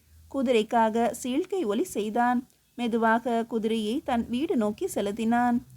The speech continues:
என்ன ராஜேந்திரா, கிருஷ்ணன் ராமனிடம் விஷயம் போய்விடுமா? அதனால் என்ன? விமலாதித்தனை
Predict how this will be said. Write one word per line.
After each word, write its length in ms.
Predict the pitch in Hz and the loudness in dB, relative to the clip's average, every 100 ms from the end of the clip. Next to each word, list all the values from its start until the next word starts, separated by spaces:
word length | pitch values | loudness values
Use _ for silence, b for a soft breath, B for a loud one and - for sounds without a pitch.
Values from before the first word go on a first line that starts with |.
| - - - _ - | -20 -20 -20 _ -4
என்ன 280 | 208 240 | 2 4
ராஜேந்திரா, 580 | 240 220 226 220 220 277 330 - _ _ _ | 4 4 2 0 2 2 2 -4 _ _ _
கிருஷ்ணன் 400 | 208 196 254 262 | -6 -4 -4 0
ராமனிடம் 600 | 269 240 247 240 240 247 240 | 2 2 2 2 2 2 2
விஷயம் 400 | - 214 247 247 | 0 -4 0 0
போய்விடுமா? 580 | 226 220 247 220 214 254 381 - _ _ _ _ _ _ - | 2 2 2 0 2 2 2 -4 _ _ _ _ _ _ -6
அதனால் 400 | 190 233 392 453 | 0 2 2 0
என்ன? 220 | 262 269 277 311 - | 0 0 0 -2 -8
விமலாதித்தனை 840 | 196 208 208 233 247 233 233 214 | -6 0 4 4 4 0 -4 -4